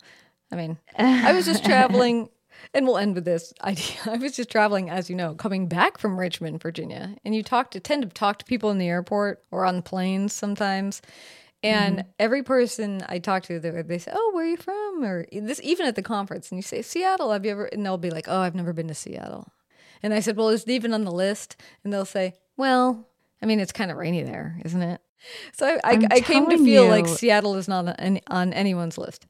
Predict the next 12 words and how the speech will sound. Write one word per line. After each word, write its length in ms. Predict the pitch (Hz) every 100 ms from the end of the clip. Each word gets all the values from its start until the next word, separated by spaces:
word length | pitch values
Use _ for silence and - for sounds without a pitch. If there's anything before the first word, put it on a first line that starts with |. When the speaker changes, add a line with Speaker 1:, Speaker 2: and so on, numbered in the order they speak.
| -
Speaker 2:
It's 260 | 269 233
weird 460 | 233 254 302 277 185
because 320 | 202 - 208
I 80 | 208
told 340 | 202 - 302
you 140 | 208 180
in 320 | 170 185 180
Rome, 280 | 196 240 202 -
it's 200 | 175 -
the 80 | 185
same. 400 | - 226 262 208
Italians 580 | 185 - 214 233 214